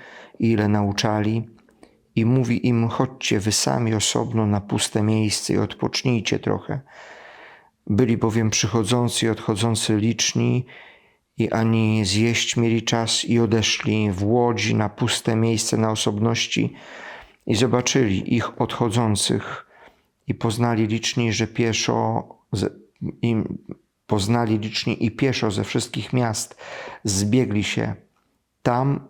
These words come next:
i wcześniej przyszli od nich. I wszedłszy, zobaczywszy liczny tłum,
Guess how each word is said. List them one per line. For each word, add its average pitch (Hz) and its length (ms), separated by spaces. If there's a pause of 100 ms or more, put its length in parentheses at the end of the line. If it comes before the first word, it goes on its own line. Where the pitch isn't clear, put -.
i 117 420
wcześniej 107 480
przyszli - 500
od 104 280
nich. 110 280 (1000)
I 113 60
wszedłszy, 120 460
zobaczywszy 113 1040
liczny 110 580
tłum, 123 560